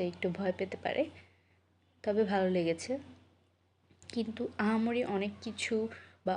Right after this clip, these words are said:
অনেক রাইডস আপনারা এখানে পাবেন না। তবে যদি আপনারা সোনারগাঁও কাছে থাকেন সেক্ষেত্রে আপনারা যেতে পারেন, সেটা আমি সাজেস্ট করতে পারি। কিন্তু অনেক দূর থেকে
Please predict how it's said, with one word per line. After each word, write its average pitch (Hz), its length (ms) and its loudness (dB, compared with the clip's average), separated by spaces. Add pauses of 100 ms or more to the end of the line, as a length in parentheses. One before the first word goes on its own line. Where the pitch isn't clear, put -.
(140)
অনেক 202 200 0 (160)
রাইডস 190 360 0
আপনারা 202 500 -2
এখানে 196 260 0 (140)
পাবেন 202 340 4 (100)
না। 185 80 2 (1600)
তবে 226 260 6 (220)
যদি 196 260 0
আপনারা 175 340 0
সোনারগাঁও 165 560 0 (100)
কাছে 269 260 4 (100)
থাকেন 233 360 2 (680)
সেক্ষেত্রে - 480 -4
আপনারা 190 360 -2
যেতে 202 200 0
পারেন, 202 300 0
সেটা 214 240 -2
আমি 180 120 2
সাজেস্ট 185 460 -4
করতে 208 260 -2
পারি। 208 220 -2 (420)
কিন্তু 196 220 -4 (140)
অনেক 277 400 2 (140)
দূর 226 160 0 (140)
থেকে 208 340 -2